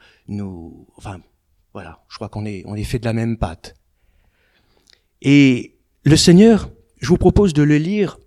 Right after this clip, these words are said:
en un Samuel, chapitre quinze,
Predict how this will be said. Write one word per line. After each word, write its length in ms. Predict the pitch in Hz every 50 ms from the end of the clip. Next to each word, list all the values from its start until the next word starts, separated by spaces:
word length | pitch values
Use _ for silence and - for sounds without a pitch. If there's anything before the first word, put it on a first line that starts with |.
| _ _ _ -
en 180 | 131 135 - -
un 120 | 156 165
Samuel, 720 | - - 165 151 147 147 147 156 160 156 143 127 117 104 - _ _ _ _ _ _ _ _ _ _ _ _ _ _ _ _ _ _ _ _ _ _ _ _ _ -
chapitre 480 | - - 156 127 - 156 - - 139
quinze, 540 | 127 - - 170 190 214 220 202 156 117 110